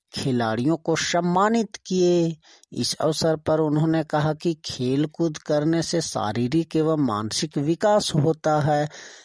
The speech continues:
साथ ही प्रतियोगिता की भावना उत्पन्न होती है। मौके पर बड़ी संख्या में खेल प्रेमी मौजूद थे।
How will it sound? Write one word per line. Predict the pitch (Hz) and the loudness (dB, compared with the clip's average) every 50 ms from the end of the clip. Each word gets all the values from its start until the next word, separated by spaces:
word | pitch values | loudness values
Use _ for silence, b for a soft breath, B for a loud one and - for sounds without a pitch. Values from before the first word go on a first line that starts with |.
| B - | B -8
साथ | - - - 120 110 117 131 - - 160 | -6 -2 0 0 0 0 -2 -2 -2 -2
ही | 156 139 147 156 160 | 0 2 2 0 0
प्रतियोगिता | 151 - - 143 139 127 - - 151 143 135 131 123 113 - 123 - - 143 147 156 | 0 0 0 -2 -2 -2 -2 -2 2 2 4 4 2 0 -2 -6 -4 -2 0 0 0
की | 151 - 170 160 | -2 -2 0 0
भावना | 143 139 110 127 139 139 143 147 151 151 147 | 0 0 0 0 0 0 2 2 2 2 0
उत्पन्न | 151 175 - - - - 190 202 202 | -2 -2 -4 -4 -2 0 0 2 2
होती | 196 180 180 165 151 - - 170 160 | 2 2 2 0 0 -2 0 2 2
है। | 135 127 151 147 147 151 151 b b b b b b b b - | 4 4 2 2 2 0 -2 b b b b b b b b -6
मौके | 131 123 123 120 113 - - - 165 160 | -2 -2 0 0 -2 -2 0 0 0 0
पर | 156 - 156 156 156 151 B B B B B - | 2 0 0 0 -2 -4 B B B B B -14
बड़ी | 107 107 120 117 120 143 143 | -8 -4 -2 0 0 0 0
संख्या | - - 147 139 143 - - - 165 151 | 0 -2 -2 -2 -2 -4 -2 -2 0 0
में | 156 156 160 160 151 - | 0 0 0 -2 -4 -8
खेल | - - - 120 127 139 143 - - | -10 -6 -4 -2 -2 -2 -4 -4 -4
प्रेमी | - 151 151 151 156 156 156 156 | -2 -2 0 0 2 2 2 2
मौजूद | 156 160 175 190 202 196 175 180 208 208 208 214 208 185 - - _ - | 2 2 4 2 2 2 2 2 2 2 2 2 0 -2 -6 -10 _ -6
थे। | - 165 151 156 156 156 156 156 | -2 0 2 4 4 4 2 2